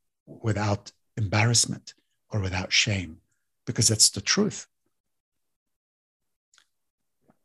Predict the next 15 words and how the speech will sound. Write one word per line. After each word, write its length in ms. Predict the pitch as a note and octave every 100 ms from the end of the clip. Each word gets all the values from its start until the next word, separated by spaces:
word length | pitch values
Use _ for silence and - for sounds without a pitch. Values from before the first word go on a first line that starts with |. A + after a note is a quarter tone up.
| _ _ _ _ _ _ _ _ - - - _ _ _ _ _ _ _ _ _ -
So 200 | - G#2
what 160 | G2+
do 60 | F#2+
I 140 | F#2
do? 380 | F#2+ F3+ G#3+ A#2+ -
First, 340 | - G2+ -
the 60 | -
conversation, 720 | - A2 A#2+ D3+ C#3+ - G#2 _ _ _ _ _ _ -
and 140 | F2+
start 380 | - - E3+ - _
then 240 | C3 C3
to 140 | - A2
become 640 | A2+ - C#3+ D3+ D3+ - - _ _ _ _ _ _ _ _ _ _ _ _ _ _ -
aware, 540 | B2 A#2 C3 C#3 A2+
cognizant, 960 | - - D3+ B2 A#2+ - - F2+ -